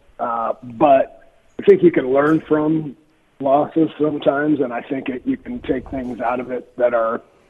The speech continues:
useful, that are gonna help you in the grand scheme of things, the big picture. And I think, you know, the kids have, they're very resilient. They're very, they've become very tough-minded, and I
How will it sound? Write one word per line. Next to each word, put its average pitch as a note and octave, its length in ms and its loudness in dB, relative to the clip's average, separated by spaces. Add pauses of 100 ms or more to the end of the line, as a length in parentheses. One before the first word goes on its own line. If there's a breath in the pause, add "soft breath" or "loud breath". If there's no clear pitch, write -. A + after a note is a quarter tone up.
useful, C#3 460 4
that B2 140 0
are B2 80 -4
gonna B2 180 -6
help B2 280 -4
you B2 360 -6 (600)
in D3+ 100 2
the C3 80 -2
grand C3 400 -2
scheme C3+ 300 0
of A2+ 80 -10
things, A#2 280 -10
the A#2+ 80 -8
big A#2 300 -8
picture. A#2 460 -4
And A#2 260 -4 (100)
I A#2 120 0
think, - 360 -2
you G3 80 6
know, C#3 360 2
the C3+ 100 6
kids E3 320 6
have, B2 180 2 (720 loud breath)
they're D3+ 120 0
very F3 320 10
resilient. D#3+ 1000 4
They're B2+ 160 -6
very, D3+ 440 4 (260)
they've C3+ 200 -8
become D3+ 380 0
very C#3 280 -4
tough-minded, C#3 920 -6 (260)
and B2 160 -14
I A#2+ 120 -12